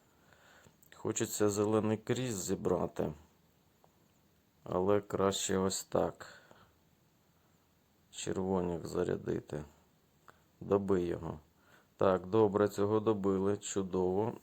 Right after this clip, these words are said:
Але вже цей ходить. Тихо.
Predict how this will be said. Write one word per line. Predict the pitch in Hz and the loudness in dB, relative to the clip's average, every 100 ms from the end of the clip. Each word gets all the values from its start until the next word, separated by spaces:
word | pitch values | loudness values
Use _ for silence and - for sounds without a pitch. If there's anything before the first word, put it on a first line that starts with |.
| - | -4
Але | 95 92 104 123 120 _ _ _ _ _ _ _ _ _ - | 0 4 4 2 -2 _ _ _ _ _ _ _ _ _ -12
вже | 92 92 101 | -6 -2 -2
цей | - 95 90 | -2 0 -2
ходить. | - 87 85 85 - - - - _ _ _ _ _ _ _ _ _ _ _ _ _ _ - _ | -2 -2 -2 -2 -6 -14 -20 -20 _ _ _ _ _ _ _ _ _ _ _ _ _ _ -20 _
Тихо. | - 87 - - 107 123 | -10 -10 -10 -4 -4 -4